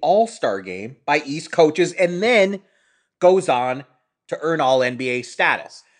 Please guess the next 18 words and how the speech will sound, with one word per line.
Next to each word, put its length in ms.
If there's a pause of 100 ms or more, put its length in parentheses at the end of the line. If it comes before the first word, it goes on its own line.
(220)
Now, 220
no, 320
I 160
do 160
not 180
have 140
a 60
secret 400
copy 600 (120)
of 160
the 60
final 560
official 640
All 220
N 140
B 100
A 140
teams, 400